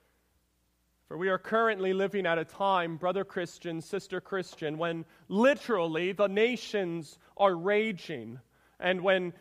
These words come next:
children are being killed in the crossfire of war,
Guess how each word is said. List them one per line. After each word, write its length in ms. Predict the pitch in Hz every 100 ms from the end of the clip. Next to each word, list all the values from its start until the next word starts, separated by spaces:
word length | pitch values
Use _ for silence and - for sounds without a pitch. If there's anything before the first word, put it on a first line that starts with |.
| _
children 640 | - 254 240 254 262 247
are 180 | 233 202
being 360 | 208 196 190 180
killed 420 | - 220 226 208
in 80 | 196
the 100 | 190
crossfire 1000 | - 208 226 226 - 208 196 190 190 185
of 180 | 180
war, 480 | 170 185 196 240 285